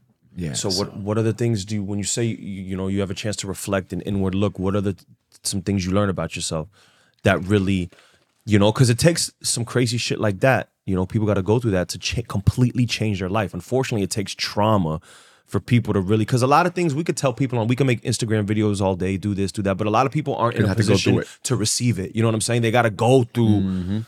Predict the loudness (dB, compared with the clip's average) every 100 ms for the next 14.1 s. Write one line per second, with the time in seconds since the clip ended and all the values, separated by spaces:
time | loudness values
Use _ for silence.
0 | _ -10 0 2 2 2 4 6 4 0
1 | -6 -4 -2 -2 0 4 6 6 4 2
2 | 0 2 2 2 2 2 -2 0 2 2
3 | 0 -2 0 2 2 2 0 0 0 0
4 | 2 4 2 2 0 0 -2 -10 -12 _
5 | _ _ _ -4 0 2 4 4 0 -6
6 | _ 0 2 2 0 -2 -2 -4 -2 -2
7 | -4 -8 -10 -14 _ _ _ _ _ -2
8 | 0 0 -2 -2 -2 -2 -4 2 2 4
9 | 2 2 2 4 2 0 -4 -2 2 2
10 | 0 -4 -4 -2 -2 -2 -4 -6 -8 -8
11 | -8 -6 -6 -6 -14 -12 -4 -2 -2 -4
12 | -8 -8 -6 -6 -8 _ _ _ -12 -8
13 | -4 0 0 2 0 0 0 4 4 2